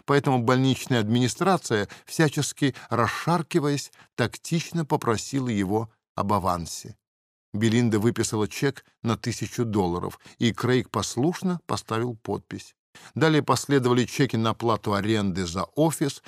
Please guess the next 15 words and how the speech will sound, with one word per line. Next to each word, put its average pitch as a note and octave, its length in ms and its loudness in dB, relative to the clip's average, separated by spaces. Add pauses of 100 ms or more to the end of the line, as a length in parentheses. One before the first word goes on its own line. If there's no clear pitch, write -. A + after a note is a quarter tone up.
(160)
счетов - 440 -2
телефонной C#3 720 2
и - 20 -6
телеграфной G#2 720 0
компаний, C3 680 0 (200)
членских C#3+ 640 2
взносов A2+ 580 0 (160)
в F#2 120 -8
Diners A2 560 0
Club C3 420 2
и C3 120 0
по A2 380 0
Air A#2+ 280 2
Travel F#2 400 -2
Card. F3 420 0